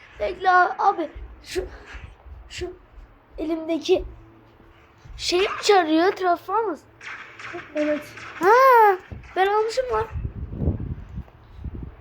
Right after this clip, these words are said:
Speaker 1: Şimdi
Speaker 2: Ben
Speaker 1: bunu
Speaker 2: birazcık ez-, ama ne yapıyordun?
Speaker 1: Ne oldu?
Speaker 2: Gücüm o zaman.
Speaker 1: Ne oldu?
Speaker 2: Gücümü unuttum sanırım.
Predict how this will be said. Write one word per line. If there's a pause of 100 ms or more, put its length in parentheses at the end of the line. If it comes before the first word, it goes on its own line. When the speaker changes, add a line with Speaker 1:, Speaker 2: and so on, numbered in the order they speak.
(1600)
Speaker 1:
Şimdi (1000)
Speaker 2:
Ben
Speaker 1:
bunu
Speaker 2:
birazcık
ez-,
ama
ne
yapıyordun? (1120)
Speaker 1:
Ne
oldu? (100)
Speaker 2:
Gücüm
o
zaman. (1080)
Speaker 1:
Ne
oldu? (1000)
Speaker 2:
Gücümü
unuttum
sanırım.